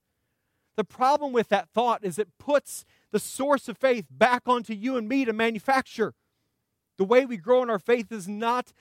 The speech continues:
to look more and more at us. The way we grow in our faith is to look at Jesus Christ.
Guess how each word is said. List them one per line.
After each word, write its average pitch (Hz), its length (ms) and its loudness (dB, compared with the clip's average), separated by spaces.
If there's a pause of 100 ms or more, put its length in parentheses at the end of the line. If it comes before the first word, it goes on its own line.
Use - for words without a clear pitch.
(180)
to 247 100 -10
look 220 200 -4
more 208 280 -2
and 226 80 -4
more 226 220 4
at 202 120 -10
us. 185 520 -2 (840)
The 147 60 -20
way 220 200 2
we 247 80 -6
grow 240 220 4
in 220 80 -2
our 202 40 -2
faith 233 360 0
is 185 140 -4
to 196 80 -6
look 208 200 -2
at 185 80 -2
Jesus 208 460 -10
Christ. 233 560 -2